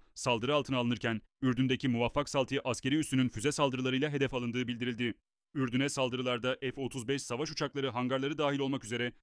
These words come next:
dört önemli hedefin imha edildiği ifade edildi. A B D'nin sahte bahanelerle çeşitli noktalara saldırdığı aktarılan açıklamada,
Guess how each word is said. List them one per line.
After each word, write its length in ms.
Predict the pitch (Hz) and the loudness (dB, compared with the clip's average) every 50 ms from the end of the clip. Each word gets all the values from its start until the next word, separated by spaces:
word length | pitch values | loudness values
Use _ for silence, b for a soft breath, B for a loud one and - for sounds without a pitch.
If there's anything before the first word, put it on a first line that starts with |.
| _ 113 | _ 4
dört 220 | 131 165 170 - | 4 4 4 4
önemli 280 | 160 143 143 143 139 127 | 2 2 2 2 0 0
hedefin 300 | 127 123 120 - 147 156 - | -2 -2 -2 -2 -2 -2 -2
imha 280 | 156 147 147 147 135 | -2 0 0 0 0
edildiği 320 | 123 113 117 113 127 143 139 | 0 -2 -2 -2 -2 -2 -2
ifade 360 | - - 139 135 127 131 127 | -2 -2 0 0 0 0 -2
edildi. 340 | 117 120 113 107 120 110 - _ _ _ _ _ _ _ _ | -2 -2 -4 -4 -4 -4 -4 _ _ _ _ _ _ _ _
A 160 | - 123 123 113 | -2 -2 0 0
B 140 | 123 120 | 0 0
D'nin 240 | 120 127 123 127 123 | 0 0 2 0 0
sahte 360 | 120 - 131 120 110 147 139 | 0 -2 -4 -4 -2 -2 0
bahanelerle 560 | 135 131 131 127 127 127 127 123 120 123 123 - | 0 0 0 0 0 0 -2 -2 -2 -4 -4 -4
çeşitli 380 | - 131 - 139 - 160 175 | -4 -6 -6 -6 -6 -4 -4
noktalara 340 | 175 160 - 156 147 139 139 | -4 -4 -4 -4 -4 -4 -4
saldırdığı 460 | - 147 139 131 139 127 127 139 131 | -4 -4 -4 -4 -4 -4 -2 -2 -2
aktarılan 360 | 127 123 - 143 131 131 135 | -4 -6 -6 -6 -4 -4 -4
açıklamada, 520 | 131 123 - - 131 123 123 117 123 120 | -4 -4 -4 -6 -6 -6 -4 -2 -4 -4